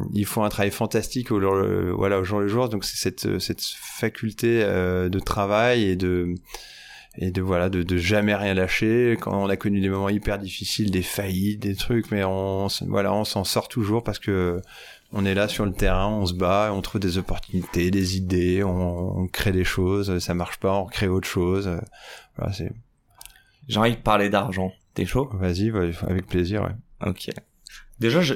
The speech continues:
Speaker 2: un truc tout bête, euh, t'as levé trois millions d'euros, il me semble, euh,
Speaker 1: Ouais.
Speaker 2: donc avec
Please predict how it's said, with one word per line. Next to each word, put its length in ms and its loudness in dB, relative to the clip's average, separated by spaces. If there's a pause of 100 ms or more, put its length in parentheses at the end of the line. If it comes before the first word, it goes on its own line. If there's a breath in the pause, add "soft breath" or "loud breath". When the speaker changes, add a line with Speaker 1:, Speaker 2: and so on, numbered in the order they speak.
(140)
Speaker 2:
un 120 0
truc 200 -10
tout 160 -6
bête, 380 -2
euh, 180 2
t'as 160 -2
levé 240 0
trois 300 -2
millions 300 2
d'euros, 280 2
il 80 0
me 60 2
semble, 420 2
euh, 100 6
Speaker 1:
Ouais. 220 4
Speaker 2:
donc 160 0
avec 160 0